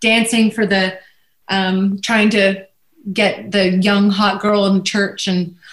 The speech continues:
I'm, I'm going all over the place. You guys are never gonna be able to follow it. You're just gonna have to watch it. But the, <laughs> the scene in the church is really fun with all the kids, um, and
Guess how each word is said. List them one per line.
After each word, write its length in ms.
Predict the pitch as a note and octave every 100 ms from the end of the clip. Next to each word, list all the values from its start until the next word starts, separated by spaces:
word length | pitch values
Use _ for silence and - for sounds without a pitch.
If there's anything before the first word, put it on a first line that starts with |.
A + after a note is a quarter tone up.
| -
I'm, 140 | C4+
I'm 200 | - C4+ C4
going 200 | C#4+ B3+
all 160 | A3
over 100 | G#3+
the 80 | G#3
place. 240 | G#3+ G3+
You 80 | A3+
guys 180 | A3+ A#3
are 40 |
never 160 | A3+ G#3+
gonna 100 | A3
be 60 | G#3
able 100 | G3
to 60 |
follow 180 | A3+ G3
it. 40 |
You're 60 | F#3
just 140 | G#3
gonna 120 | - A3
have 100 | G#3
to 80 |
watch 300 | G3 G3 G3
it. 160 | E3+ - - - -
But 180 | G#3 G#3+
the, 500 | - - - D5 -
<laughs> 40 | D4
the 80 |
scene 300 | C#4 E4 F4+
in 160 | F4 D#4
the 140 | D#4+
church 380 | D#4+ D#4 A3+ G3 - A#3
is 180 | A#3+
really 320 | G3+ A3 A#3+ A#3
fun 320 | A3+ G3+ G3+
with 120 | F#3+
all 140 | F#3 G3
the 60 |
kids, 540 | G3 G#3+ G3 F#3 F3+ - - - - -
um, 640 | G3+ F3+ F3+ F3+ F3+ - -
and 460 | G3 F#3 F#3 F#3